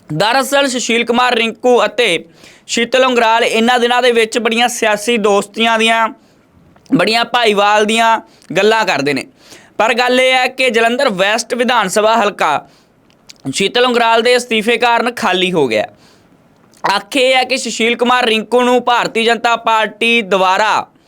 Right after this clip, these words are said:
ਜਿਹੜਾ ਉੱਥੋਂ ਉਮੀਦਵਾਰ ਬਣਾਏਗੀ, ਨਾ ਕਿ ਸ਼ੀਤਲ ਉਂਗਰਾਲ ਨੂੰ। ਕਾਰਨ ਕਈ ਨੇ। ਸ਼ੀਤਲ ਉਂਗਰਾਲ ਪਹਿਲਾਂ ਪੁਰਾਣੇ ਭਾਜਪਾਈ ਨੇ, ਫਿਰ ਆਮ ਆਦਮੀ ਪਾਰਟੀ 'ਚ ਗਏ, ਫਿਰ ਭਾਜਪਾ 'ਚ ਆਏ। ਸੁਸ਼ੀਲ ਕੁਮਾਰ ਰਿੰਕੂ ਪੁਰਾਣੇ ਕਾਂਗਰਸੀ ਨੇ। ਕਾਰਨ ਇਹ ਵੀ ਹੈ ਨਾ ਕਿ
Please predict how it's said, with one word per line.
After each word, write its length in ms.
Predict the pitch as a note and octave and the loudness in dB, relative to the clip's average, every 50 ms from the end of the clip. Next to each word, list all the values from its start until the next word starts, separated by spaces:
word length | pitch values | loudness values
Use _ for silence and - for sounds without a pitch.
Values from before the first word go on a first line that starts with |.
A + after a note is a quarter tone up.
| _ _ - - _ _ _ _ - | _ _ -20 -20 _ _ _ _ -6
ਜਿਹੜਾ 280 | C#3 E3 F#3+ A3 A#3 A#3 | -4 -2 0 2 2 0
ਉੱਥੋਂ 340 | A#3 A3+ A#3 - A#3+ A#3+ A#3+ A3+ A3+ | 0 -2 -2 0 0 2 2 0 -2
ਉਮੀਦਵਾਰ 540 | - G#3 G3+ G#3 G#3 G3+ G3 G#3 G#3 G3+ | -2 -2 0 0 0 2 2 2 2 0
ਬਣਾਏਗੀ, 420 | E3+ E3+ D#3 D3 C#3 B2+ A2 - - _ _ - | 0 0 0 0 -2 -2 -4 -8 -16 _ _ -2
ਨਾ 200 | D#3+ F3+ F#3+ G3 | -2 -2 -2 -2
ਕਿ 160 | G3 G#3+ A3+ | -2 -4 -4
ਸ਼ੀਤਲ 320 | G#3+ - F#3+ F3 F3+ E3 | -4 -4 -4 -2 -2 -2
ਉਂਗਰਾਲ 320 | D#3 C#3+ B2+ B2 A2+ G#2+ G2+ | -2 -2 -2 -2 -2 -4 -6
ਨੂੰ। 100 | F#2+ - _ _ _ _ _ _ _ _ _ _ _ _ _ - - - | -8 -14 _ _ _ _ _ _ _ _ _ _ _ _ _ -14 -6 -4
ਕਾਰਨ 360 | G#3 A3 A3 A#3 B3+ B3+ A#3 | -2 -2 0 0 -2 -2 -2
ਕਈ 200 | - G#3+ F3 D3 | -2 -2 -2 -2
ਨੇ। 120 | B2+ - | -4 -6
ਸ਼ੀਤਲ 320 | - - A3 A3 A3+ C4 C4 | -6 -4 -4 -2 0 0 0
ਉਂਗਰਾਲ 460 | B3+ A#3+ A#3+ A#3 A#3 A#3+ B3 B3 A#3+ - - _ _ - - _ _ - | 2 2 2 2 2 2 0 0 -2 -4 -10 _ _ -20 -20 _ _ -2
ਪਹਿਲਾਂ 280 | G#3+ A3+ A#3+ C4 C4 B3+ | 0 0 2 2 0 0
ਪੁਰਾਣੇ 360 | C4 A#3+ A3 G#3+ G#3+ A3 A#3+ | 0 -2 -2 0 0 0 0
ਭਾਜਪਾਈ 560 | A3+ B3 A#3+ A3+ G3+ G3+ - A3 G#3+ G#3+ A3 | 0 0 0 0 -2 -2 -2 -2 0 0 0
ਨੇ, 140 | G#3+ A3+ A3 | 0 0 0
ਫਿਰ 140 | G3 A3+ G#3+ | 0 0 0
ਆਮ 220 | G#3 G#3 G#3 G#3 | 0 0 2 0
ਆਦਮੀ 200 | G#3 G#3+ G#3+ G#3+ | 0 0 -2 -2
ਪਾਰਟੀ 380 | G3+ G#3 G3+ G3 G3 F#3 G3+ G3+ | -2 -2 -2 -2 -2 -2 -4 -4
'ਚ 100 | F#3 F#3+ | -4 -4
ਗਏ, 160 | F#3+ G#3 G#3+ | -2 -2 -2
ਫਿਰ 220 | G#3 - G3+ G3 | -2 -2 -2 -2
ਭਾਜਪਾ 460 | G3+ - G3 F#3 D#3 B2+ - - B2+ | -2 -2 0 0 -2 -2 -2 -2 -2
'ਚ 120 | A2+ - - | -2 -2 -4
ਆਏ। 80 | D#3 - - | -6 -6 -6
ਸੁਸ਼ੀਲ 320 | - F#3+ F#3+ F#3 G#3+ A#3+ A#3 | -10 -10 -6 -2 -2 -2 0
ਕੁਮਾਰ 220 | A#3+ A#3+ A#3+ A#3 | 0 0 0 0
ਰਿੰਕੂ 240 | A3+ A#3 A3+ - B3 | -2 -4 -4 -4 -2
ਪੁਰਾਣੇ 360 | A#3+ A#3 G#3+ F#3+ F#3 F#3+ G3 | -2 -2 -2 -2 -2 -2 -2
ਕਾਂਗਰਸੀ 480 | F#3+ G#3 G3 G3 G3 G#3 G3+ - G#3 G#3 | -2 -2 0 0 0 -2 -2 -2 -2 -2
ਨੇ। 180 | G#3 G#3 - - - - - _ _ - | -2 -2 -4 -8 -12 -20 -20 _ _ -4
ਕਾਰਨ 380 | - F#3 F#3 F#3+ F#3+ G#3 A3 | -2 0 0 0 -2 -2 0
ਇਹ 120 | A3 G#3+ A3 | 0 0 0
ਵੀ 180 | B3 B3+ A#3+ | 2 2 2
ਹੈ 80 | A3+ G#3+ | 2 2
ਨਾ 220 | A3+ B3 A#3+ A3+ A#3 _ _ - - - _ _ _ - | 2 0 0 -2 -4 _ _ -20 -20 -20 _ _ _ -2
ਕਿ 300 | G#3 A3 A3+ A#3+ B3+ | -2 0 0 0 0